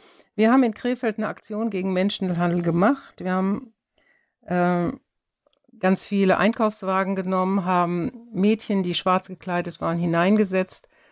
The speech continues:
haben dann draußen dran geschrieben, Frauen zu verkaufen und haben sie dann schieben lassen durch starke, große Männer, alle in schwarz gekleidet mit einer Maske.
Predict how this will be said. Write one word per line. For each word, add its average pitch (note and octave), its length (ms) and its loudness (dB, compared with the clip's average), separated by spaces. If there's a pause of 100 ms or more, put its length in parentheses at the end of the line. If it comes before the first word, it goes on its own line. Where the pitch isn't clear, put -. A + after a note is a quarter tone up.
(120)
haben F3+ 200 -2
dann F3 140 2
draußen F#3+ 380 0
dran F#3 240 -6
geschrieben, F#3 380 -4
Frauen G3+ 380 2
zu G#3+ 140 -6
verkaufen F#3 720 -2
und F3 440 -4 (440)
haben F3+ 220 2
sie F#3+ 120 -2
dann F3 180 0
schieben G#3+ 380 2
lassen F#3 440 -2
durch F3+ 480 -6
starke, F#3 500 0
große F#3 560 -2
Männer, F3+ 420 2
alle F3 220 2
in F3 240 -2
schwarz E3+ 420 0
gekleidet E3+ 580 -4
mit D#3+ 160 -6
einer E3 100 -2
Maske. D#3 580 -2